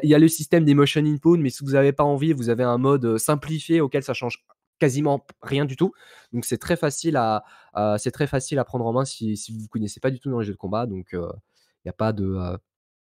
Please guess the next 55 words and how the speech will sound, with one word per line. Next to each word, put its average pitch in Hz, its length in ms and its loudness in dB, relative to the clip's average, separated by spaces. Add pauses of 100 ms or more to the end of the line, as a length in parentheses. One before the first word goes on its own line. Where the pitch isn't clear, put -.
(480)
Il - 40 -2
y 113 40 4
a 110 40 0
pas, 160 180 6
il 139 60 6
y - 20 8
a 123 60 6
pas 151 100 6
trop 170 160 4
de 160 60 -4
soucis 151 240 -2
là-dessus. 139 260 -2
Il 165 60 -6
y 156 40 0
a 113 60 -2
vraiment 120 420 0
beaucoup 165 280 4
de 147 40 0
bonnes 147 140 4
choses. 180 180 2
Puis 139 120 -8
surtout - 220 -8
aussi, 175 180 -6
il 165 60 -6
y 143 80 -2
a 123 60 -2
un 113 60 -2
suivi 135 400 -6 (300)
d'un 113 100 0
point 127 140 2
de 127 60 -2
vue 139 40 2
de 131 60 2
la 120 80 2
compétition 120 560 -6
par 127 100 -2
rapport, 101 420 -2
euh, 98 300 -4
par 107 160 -2
rapport 107 300 0
à 104 160 0
l'éditeur. 110 420 0
Bah, 117 80 -2
déjà, 123 320 2
il 120 80 2
a 110 60 4
été 107 180 0
intégré 117 300 -2
au 120 60 2
World 110 220 0
Tour 127 220 0
avec 107 180 0
Guilty 104 280 -6
Gear 92 100 -2
Strive. 165 280 0